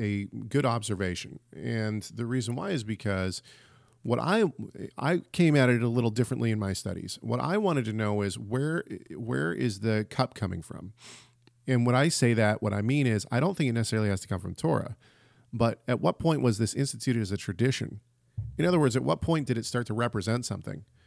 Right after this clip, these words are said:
'Cause we don't have common meals or even, uh, commandments within the Torah or within any scripture to have a cup at a meal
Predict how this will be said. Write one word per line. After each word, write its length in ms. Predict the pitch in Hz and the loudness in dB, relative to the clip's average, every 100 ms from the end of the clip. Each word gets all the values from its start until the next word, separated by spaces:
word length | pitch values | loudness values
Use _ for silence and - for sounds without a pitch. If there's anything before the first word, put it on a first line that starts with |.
| _ _ | _ _
'Cause 200 | - 123 | 0 2
we 100 | 147 | 2
don't 280 | 147 220 151 | 2 2 0
have 460 | 127 143 131 117 - - _ | 2 2 2 0 -4 -20 _
common 400 | - 143 151 160 | -4 0 2 2
meals 280 | 135 135 131 113 | 2 2 2 2
or 80 | |
even, 440 | - 147 127 117 110 - - _ | 4 4 4 2 -2 -8 -20 _
uh, 100 | 107 | -4
commandments 680 | 104 - 123 135 151 123 110 | -2 2 6 6 6 2 2
within 560 | 113 104 131 120 120 113 | -2 -2 -2 0 0 0
the 100 | 104 | -2
Torah 560 | - 135 131 101 107 123 - - | -2 2 4 4 2 -2 -10 -2
or 100 | 120 | 2
within 280 | 120 135 120 156 | 4 4 0 0
any 200 | 214 226 | 0 0
scripture 560 | - 117 98 - 92 - - - | -2 -2 -4 -6 -8 -10 -20 -2
to 100 | 131 | 0
have 320 | 113 131 139 | 2 2 0
a 40 | |
cup 380 | 123 - 139 113 - | -2 0 0 0 0
at 160 | 117 120 | 2 2
a 60 | |
meal 400 | 120 131 90 98 | 2 2 0 -4